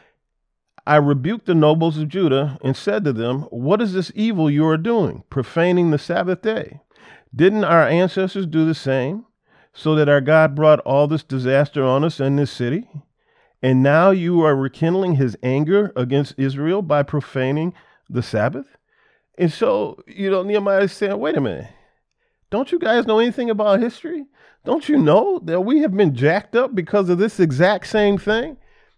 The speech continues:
And yet you're doing it? Come, come. We can't have this." <clears throat> In verse twenty-two, it says, "Then I instructed the Levites to purify themselves and guard the city gates in order to keep the Sabbath day holy."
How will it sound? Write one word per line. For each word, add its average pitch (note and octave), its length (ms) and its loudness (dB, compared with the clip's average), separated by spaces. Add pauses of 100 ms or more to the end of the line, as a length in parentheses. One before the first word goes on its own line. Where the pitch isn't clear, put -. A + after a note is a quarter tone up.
(180)
And D3+ 240 0
yet G#3 260 2
you're G#3+ 220 -2
doing C4+ 400 -2
it? F#4 160 -14 (420)
Come, - 260 -10
come. A2 380 -4 (400)
We G#3+ 140 -6
can't D#3 320 -2
have C#4 260 0
this." - 400 -14 (840)
<clears throat> C3+ 100 -6 (1120)
In F3+ 200 2
verse F3+ 220 2
twenty-two, F#3+ 420 -2
it G#3+ 40 0
says, F3 240 -4
"Then E3 160 -2
I F3 100 2
instructed F#3 480 -2
the G3 60 -6
Levites D#3 540 0
to C#3+ 80 -10
purify D3 460 -4
themselves A#2 500 -4
and A2+ 120 -6
guard C#3 220 0
the D#3+ 80 -4
city D#3 260 -4
gates A#2+ 400 -8 (320)
in C#3+ 120 0
order C3 280 2
to D#3+ 140 -4
keep C3 300 -6
the - 80 -8
Sabbath A2 380 -4
day B2 160 -4
holy." A3+ 440 -4